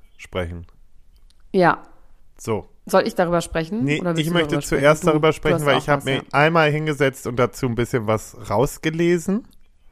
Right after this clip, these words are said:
Speaker 2: Mhm.
Speaker 1: Und eine Expertin ist sie sich, ist sich sicher, nachdem, also das ist die Expertin, äh, Evie, Evie Young,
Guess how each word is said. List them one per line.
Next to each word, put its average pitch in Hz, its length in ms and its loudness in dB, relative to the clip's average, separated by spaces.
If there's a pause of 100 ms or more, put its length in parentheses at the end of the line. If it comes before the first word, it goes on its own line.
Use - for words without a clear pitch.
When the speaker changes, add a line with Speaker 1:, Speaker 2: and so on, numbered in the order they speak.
(360)
Speaker 2:
Mhm. 190 320 -2 (380)
Speaker 1:
Und 147 160 0
eine 143 160 0
Expertin 175 640 -2
ist - 200 -12
sie 160 80 -8
sich, 131 340 -10
ist 151 200 -6
sich 156 180 -4
sicher, 165 300 0
nachdem, 143 400 0
also 117 200 0 (160)
das 117 180 -2
ist - 160 -8
die 135 80 2
Expertin, 131 720 4 (580)
äh, 120 220 4 (100)
Evie, 143 380 -2 (280)
Evie 156 400 0
Young, 156 300 2